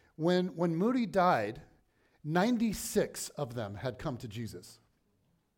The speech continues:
That's insane. Okay, I mean, a ninety-six percent success rate. When I was in high school, that was an A. I mean, I would, I would take that, wouldn't you? But the story gets, like, even, even better.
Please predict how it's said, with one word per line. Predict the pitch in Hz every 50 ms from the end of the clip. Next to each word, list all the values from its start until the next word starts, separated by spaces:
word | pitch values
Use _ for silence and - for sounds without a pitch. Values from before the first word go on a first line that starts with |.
| _ _ _ _ _ _ _ - _ _ -
That's | - 220 285 - 240
insane. | 214 156 - - - 175 131 107 87 - - _ _ _ _ _ _ _ _ _ _ _ _ _ _ _ _ _ _ _ _ _ _ _ -
Okay, | 220 226 -
I | -
mean, | 214 233 220 185 - - - - -
a | 196 190
ninety-six | 196 196 226 240 320 320 330 277 240 - - 247 247 247 - -
percent | - - 214 208 185 - - 208 196 202 196
success | - - 170 - - - 160 143 - -
rate. | 120 110 98 95 - - _ _ _ _ _ - _ _ _ _ _ _ _ -
When | 175 196
I | 240 294
was | 330 269 254
in | 226
high | 196 220 214
school, | - - 196 165
that | 190 196 175
was | 147 139
an | 131 123
A. | 143 147 123 101 - - - _ _ _ _ _ _ _ _ - - - - - - - - - - - - - - - - - - - - - - -
I | - 214
mean, | 240 240
I | 254 285 330
would, | 339 233 220
I | 202 277 349
would | 339 240 185 -
take | - 226 269 - -
that, | 185 160 127 113 120 165
wouldn't | 160 190 214 208
you? | 208 240 285 311 220 - - - - _ _ _ _ _ _ _ _ _ _ _ -
But | 220 208
the | 240
story | 226 - - 254 262 330 339 349 277
gets, | 202 220 220 214 208 214 -
like, | 214 208 190 190 185 - - -
even, | 190 220 233 233 220 196 185 185 - -
even | 196 190 202 180
better. | 156 175 196 180 143 104 - - -